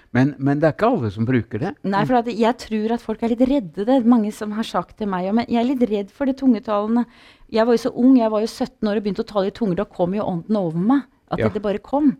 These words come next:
Speaker 1: Ja.
Speaker 2: Men jeg tror at det er et så viktig redskap som Gud har gitt oss, en gave fra Gud.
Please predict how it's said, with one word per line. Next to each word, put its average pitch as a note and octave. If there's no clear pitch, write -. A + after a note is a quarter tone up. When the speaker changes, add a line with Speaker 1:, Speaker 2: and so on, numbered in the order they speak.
Speaker 1:
Ja. G2+
Speaker 2:
Men A#3
jeg A#3
tror G#3+
at A3+
det -
er F3+
et -
så -
viktig A#3+
redskap G3+
som A3+
Gud G3
har G#3
gitt G3
oss, G3
en G#3+
gave F#3+
fra A#3
Gud. A#3